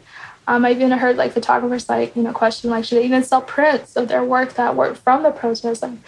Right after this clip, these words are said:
ethically, like, what does that say or what does that do or whatever? And so I've heard those different conversations take place, but I've never myself been in that setting, like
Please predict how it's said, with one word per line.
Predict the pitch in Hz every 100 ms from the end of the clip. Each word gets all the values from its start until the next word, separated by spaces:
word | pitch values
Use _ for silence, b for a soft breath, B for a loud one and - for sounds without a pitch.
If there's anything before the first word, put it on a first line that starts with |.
| B B
ethically, | 302 302 311 131 131
like, | 131 131 B B B B -
what | 269
does | 285
that | 285 277 - _ _
say | - 254 247 247
or | 240 226 226
what | 233 277
does | 262
that | 269 277 277
do | 254 254 254
or | 247
whatever? | 247 277 277
And | 269 247
so | 247 269
I've | 269 -
heard | 302 339
those | 311 302
different | 277 262 262
conversations | 262 254 240 247 247 233
take | - 233
place, | - 247 269
but | - 233 -
I've | 254
never | 254 254 254 233 -
myself | 240 - 247 247 -
been | 233 -
in | 254
that | 269 262
setting, | - 277 277
like | 269 262 -